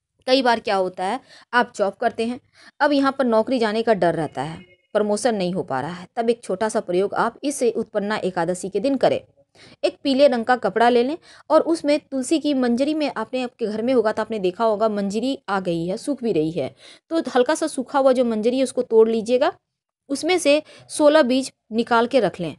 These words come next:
सोलह बीज, याद रखिए एकदम छोटा छोटा बीज होता है, बहुत छोटा, तो उस बीज को अच्छे से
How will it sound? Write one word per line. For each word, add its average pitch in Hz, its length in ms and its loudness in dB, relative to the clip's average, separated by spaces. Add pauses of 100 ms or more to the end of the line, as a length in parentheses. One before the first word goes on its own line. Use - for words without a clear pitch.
(120)
सोलह 285 340 6
बीज, 208 220 0
याद 240 200 4
रखिए 262 200 0
एकदम 302 200 -4
छोटा - 300 -6
छोटा 269 280 -2
बीज 220 240 0
होता 208 180 2
है, 247 60 4
बहुत 269 400 0
छोटा, 165 340 -6 (420)
तो 320 80 -2
उस 311 260 -4
बीज 254 220 -2
को - 120 -2
अच्छे 285 320 0
से 311 200 -2